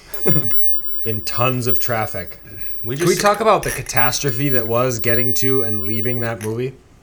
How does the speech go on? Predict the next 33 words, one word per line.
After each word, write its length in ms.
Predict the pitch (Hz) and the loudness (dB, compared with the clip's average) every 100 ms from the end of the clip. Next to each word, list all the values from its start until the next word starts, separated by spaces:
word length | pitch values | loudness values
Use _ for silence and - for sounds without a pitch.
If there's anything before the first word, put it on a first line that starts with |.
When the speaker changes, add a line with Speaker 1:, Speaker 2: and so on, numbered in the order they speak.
| - - | -20 -12
Speaker 2:
Yeah, 180 | 104 80 - - | -8 -8 -12 -8
it 80 | 117 | -2
was 680 | 127 110 - - 127 - - - - - - - - - - - | -2 -2 -6 -6 -6 -8 -12 -18 -20 -20 -20 -20 -20 -20 -20 -8
quite 360 | - 147 190 | 0 4 2
the 80 | 175 | 2
production, 580 | - 135 143 156 - 76 - - - | -2 2 2 0 -8 -12 -16 -20 -10
Speaker 1:
Yeah. 220 | 131 175 | -2 0
Speaker 2:
I 40 | 139 | 0
must 260 | 113 104 | -2 -4
say. 320 | - 110 90 98 - - | -6 -6 -6 -10 -16 -8
I'm, 100 | 113 | 0
like, 160 | 151 117 | 0 2
rattled 420 | 120 127 107 98 | 2 2 0 -4
from 240 | - 98 | -8 -6
it. 120 | 95 - - | -8 -10 -8
<clears throat> 360 | 196 220 165 - - - - - - - | -2 0 0 -4 -14 -20 -20 -20 -20 -14
I'm 120 | 110 117 | -10 -4
tired 420 | - 123 131 127 | 2 4 4 2
to 40 | |
begin 320 | 113 107 107 101 | -4 -4 -4 -6
with, 280 | 90 87 95 | -8 -10 -10
and 100 | 104 | -6
then 160 | 107 | -4
all 180 | 104 107 | -4 -2
this 360 | 104 104 - - | -2 -2 -4 -10
just, 260 | - - | -10 -8
like, 380 | 98 98 95 - - - - - - - - | -6 -8 -10 -14 -20 -20 -20 -20 -20 -20 -16
ruined 320 | - 104 101 101 | -4 -2 0 -2
everything. 400 | 98 98 98 101 | -2 -2 -4 -4
There 80 | |
was 140 | 117 117 | -2 -2
a 40 | |
shooting 720 | 113 - 131 139 165 170 170 | -4 -2 0 0 0 -2 -4